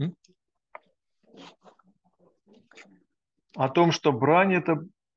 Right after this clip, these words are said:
о том, что брань это бывает нелегка, она бывает такой трудной и, и жёсткой. Но венец за победу в этой брани, награду, которую получает человек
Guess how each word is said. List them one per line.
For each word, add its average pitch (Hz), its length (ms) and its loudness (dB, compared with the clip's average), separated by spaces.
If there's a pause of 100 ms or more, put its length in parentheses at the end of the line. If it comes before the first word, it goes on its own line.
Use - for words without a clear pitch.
(300)
о 143 100 2
том, 185 220 2
что 160 220 -4
брань 180 320 0
это 175 180 -6
бывает 160 480 -4
нелегка, 156 680 -6 (120)
она 135 220 -6
бывает 135 440 -6
такой 135 300 -8
трудной 143 560 -4
и, 120 260 -10 (280)
и - 40 -8 (640)
жёсткой. 117 640 -6 (2250)
Но 143 240 2
венец 147 800 0
за 147 240 -2
победу 151 580 -2
в 131 80 -6
этой 131 260 -8
брани, 123 580 -6 (200)
награду, 131 640 -4
которую 135 480 -8
получает 127 640 -6
человек 117 640 -8